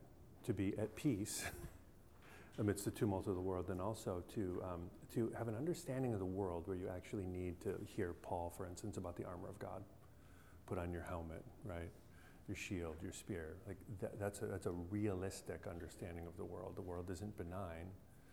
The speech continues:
and certainly isn't benign to our Lord or his church, right? And so we can never go rogue here, right? We're real residents. Um, we're planted here.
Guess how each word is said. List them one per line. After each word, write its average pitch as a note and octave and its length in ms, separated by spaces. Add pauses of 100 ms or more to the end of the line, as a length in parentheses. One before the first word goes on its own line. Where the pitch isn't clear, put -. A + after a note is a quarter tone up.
(240)
and F#2+ 120
certainly G2 320
isn't E2+ 240
benign E2+ 320 (420)
to F2+ 180
our E2 100
Lord E2+ 280 (800)
or G2+ 60
his D#2+ 120
church, D#2+ 320 (640)
right? F2 140 (1000)
And A2 100
so G#2 80
we G2 60
can G2+ 160
never F#2+ 220
go F#2 140
rogue F2+ 400
here, G2+ 220 (440)
right? E2 280
We're F#2+ 160 (180)
real A#2 420
residents. G#2+ 800 (1700)
Um, F2+ 160 (120)
we're G#2+ 120
planted G#2+ 600
here. - 180